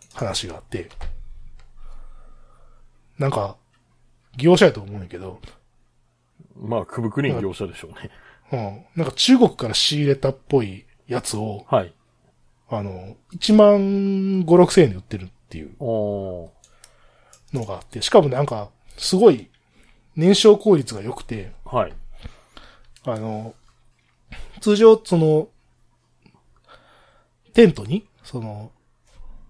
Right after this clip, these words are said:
Speaker 1: 薪ストーブ入れるときって、テントの高さよりも高く煙突をするんですよ。
Speaker 2: うん、まあ、はい。
Speaker 1: 火の粉が
Speaker 2: はい、はい。
Speaker 1: 出て、煙突、あの、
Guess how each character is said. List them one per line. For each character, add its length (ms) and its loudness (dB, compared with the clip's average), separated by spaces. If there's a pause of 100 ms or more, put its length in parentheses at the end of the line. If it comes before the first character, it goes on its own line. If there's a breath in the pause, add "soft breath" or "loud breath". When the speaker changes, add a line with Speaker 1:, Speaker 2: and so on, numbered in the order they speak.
(320)
Speaker 1:
薪 220 -6
ス 80 -4
ト 100 0
ー 20 -4
ブ 80 -10
入 100 -12
れ 80 -10
る 60 -14
と 100 -8
き 80 -20
っ 20 -20
て、 400 -12 (140)
テ 120 4
ン 80 4
ト 120 6
の 100 6
高 240 4
さ 100 -2
よ 100 -6
り 80 -14
も 100 -16
高 280 -4
く 280 -14 (120)
煙 160 -6
突 220 -8
を 40 -10
す 120 -8
る 140 -6
ん 200 -18 (600)
で 80 -12
す 100 -12
よ。 160 -18 (260)
Speaker 2:
う 60 -12
ん、 180 -10
ま 100 0
あ、 100 -4
は 340 -10
い。 100 -20 (640)
Speaker 1:
火 180 2
の 100 8
粉 140 -4
が 200 -12 (440 soft breath)
Speaker 2:
は 160 -6
い、 180 -16
は 180 -10
い。 40 -10
Speaker 1:
出 80 -4
て、 300 -8 (320)
煙 160 0
突、 200 -4
あ 60 0
の、 240 -6